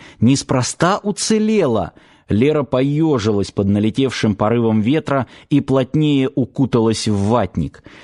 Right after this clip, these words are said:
"Если есть хоть какой-то шанс исправить мир, мы должны попытаться". "Должны", согласился Савельев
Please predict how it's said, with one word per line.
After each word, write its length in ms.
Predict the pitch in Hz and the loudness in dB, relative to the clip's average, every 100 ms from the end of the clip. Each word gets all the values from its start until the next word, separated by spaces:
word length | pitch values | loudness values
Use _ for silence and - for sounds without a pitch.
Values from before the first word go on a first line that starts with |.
| - - | -16 -2
"Если 380 | 110 151 - | 0 0 0
есть 380 | 160 151 180 156 | -2 0 -2 -2
хоть 200 | - 165 | -4 -4
какой-то 640 | - 165 - 196 185 - 165 | -4 -6 -2 -2 0 -2 -4
шанс 560 | - 180 170 135 - | -2 -2 0 0 -2
исправить 540 | 131 - 160 143 139 180 | -4 -2 0 0 0 0
мир, 300 | 202 175 - - - | 0 0 -4 -12 0
мы 120 | 123 | 2
должны 460 | 123 139 123 170 180 | 2 2 2 0 0
попытаться". 840 | - 190 - 214 180 - 151 - _ _ _ _ | -2 -4 0 -2 -2 -4 -6 -6 _ _ _ _
"Должны", 1040 | 87 82 135 165 110 113 110 135 156 127 - _ _ | -4 0 0 0 0 2 2 0 0 -4 -6 _ _
согласился 800 | - 110 95 101 - 104 95 101 | -6 -2 0 0 0 -2 -2 -4
Савельев 760 | - 101 98 139 156 139 135 | -2 -2 0 0 0 0 -2